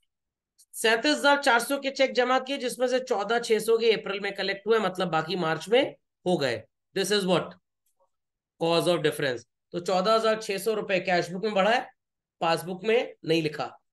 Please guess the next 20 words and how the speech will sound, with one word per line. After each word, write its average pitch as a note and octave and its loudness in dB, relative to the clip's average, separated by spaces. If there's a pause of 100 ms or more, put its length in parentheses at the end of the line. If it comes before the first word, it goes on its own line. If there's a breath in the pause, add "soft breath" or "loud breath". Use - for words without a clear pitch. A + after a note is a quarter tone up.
(100)
कैश D#3+ 0
बुक G3 -10
ऊपर, G3+ -6
पासबुक E3+ -4
नीचे, E3+ 0
what D#3+ 0
to D3+ -4
do? C#3 -6 (1300)
माइनस E3+ 0 (440)
छत्तीस F3+ 2
सौ B3 6
रुपए A#3 4
के A#3+ 4
चेक A3+ 2
जमा G3+ 2
किए, F3+ 0
कैश F3+ 0
बुक G3+ -4
बढ़ G3+ 2
गई, B3+ 0